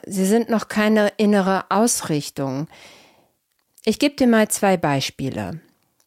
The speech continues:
die es vielleicht etwas deutlicher machen. Stell dir vor, jemand möchte abnehmen. Vielleicht, weil andere sagen, du könntest ein bisschen schlanker sein, oder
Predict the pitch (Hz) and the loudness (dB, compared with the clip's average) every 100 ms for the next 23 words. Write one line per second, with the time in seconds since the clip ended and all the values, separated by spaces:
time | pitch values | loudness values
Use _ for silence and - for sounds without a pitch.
0 | - 202 202 196 - - - 233 254 - | -6 0 2 0 -6 -8 0 2 2 0
1 | 226 - 190 - 160 - 127 - 117 110 | -2 0 0 2 0 0 -6 -6 -8 -8
2 | 113 - 147 - _ - - - _ _ | -8 -12 -18 -20 _ -20 -20 -20 _ _
3 | _ _ _ _ _ - - 269 294 277 | _ _ _ _ _ -12 0 2 4 2
4 | 233 226 226 226 208 202 196 190 175 170 | 2 4 4 2 0 2 2 2 -2 -2
5 | 190 - - 123 117 120 - 190 _ _ | -4 -6 -6 -6 -6 -8 -10 -14 _ _
6 | - - _ _ - 233 262 311 - - | -20 -20 _ _ 2 4 4 0 -6 -14
7 | - - 214 208 - 226 220 214 196 196 | -16 -4 0 2 2 2 4 2 2 2
8 | 190 185 185 185 185 - - 180 175 - | 2 0 0 0 -4 -10 -8 -2 -2 0
9 | 180 175 175 151 156 160 160 151 - 202 | 0 0 -4 -2 -2 0 -2 -4 -2 -2
10 | 208 190 180 175 165 170 - 160 156 151 | 0 0 0 0 0 0 -2 -2 0 -2
11 | 156 | -4